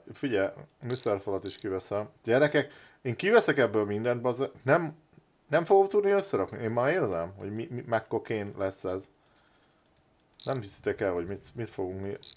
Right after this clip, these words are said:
szívni. Jézus Isten, rádióban mindennel együtt. Nem kell valaki ennyi ezerkettes lóna műszerfal? Igazából a pedálsor, ami bennmaradt, úgy látom. De ezt még mindjárt kikapja a keeper.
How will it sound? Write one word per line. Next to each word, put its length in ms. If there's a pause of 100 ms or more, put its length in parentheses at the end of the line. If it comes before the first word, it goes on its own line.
szívni. 480 (680)
Jézus 580
Isten, 380
rádióban 560
mindennel 440
együtt. 280 (480)
Nem 160
kell 120
valaki 220
ennyi 240
ezerkettes 640
lóna 220
műszerfal? 800 (1600)
Igazából 520
a 80
pedálsor, 580
ami 240
bennmaradt, 600
úgy 140
látom. 720 (1700)
De 200
ezt 160
még 200
mindjárt 300
kikapja 460
a 60
keeper. 520